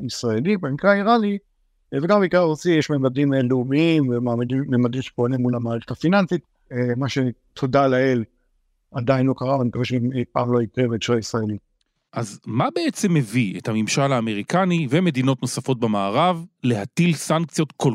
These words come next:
Speaker 2: כך חריפות על ישראלים?
Speaker 1: אני חושב שיש פה התלכדות של, אה, אה, כמה גורמים.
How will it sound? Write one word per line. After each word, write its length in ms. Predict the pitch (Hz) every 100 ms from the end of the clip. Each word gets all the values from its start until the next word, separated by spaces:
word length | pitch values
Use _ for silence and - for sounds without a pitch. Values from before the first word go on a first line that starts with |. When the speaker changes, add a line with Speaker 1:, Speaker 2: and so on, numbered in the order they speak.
| -
Speaker 2:
כך 180 | 214 180
חריפות 640 | - 131 - 208 220 - _ _ _
על 160 | 127 117
ישראלים? 480 | 107 98 92 80 80 - _ _ _ _ _
Speaker 1:
אני 100 | -
חושב 100 | 190
שיש 80 | 202
פה 100 | 208
התלכדות 540 | 185 165 135 151 165 185
של, 220 | 185 160
אה, 480 | 147 139 135 151 135
אה, 80 |
כמה 220 | 131 156 160
גורמים. 420 | 131 170 208